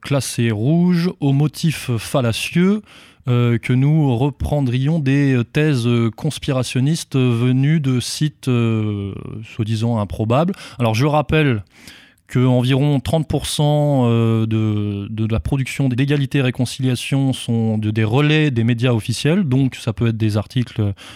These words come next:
de l'A F P ou de, du Figaro ou de, de Libération.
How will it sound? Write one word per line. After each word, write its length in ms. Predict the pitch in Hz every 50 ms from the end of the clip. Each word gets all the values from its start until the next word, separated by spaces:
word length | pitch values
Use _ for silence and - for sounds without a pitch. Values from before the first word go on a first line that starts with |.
| - -
de 60 | 117 113
l'A 180 | 110 110 107
F 80 | - -
P 480 | - - 127 131 139 143 147 151 147
ou 140 | 139 131 120
de, 120 | 113 110 110
du 140 | 107 110
Figaro 800 | 101 - - 120 107 110 101 95 104 113 123 127 135 135 131 120
ou 80 | 117 110
de, 500 | 104 101 101 101 95 92 90 92 90 92
de 120 | 95 101
Libération. 760 | 98 101 104 104 104 95 95 98 - - - 123 143 165 202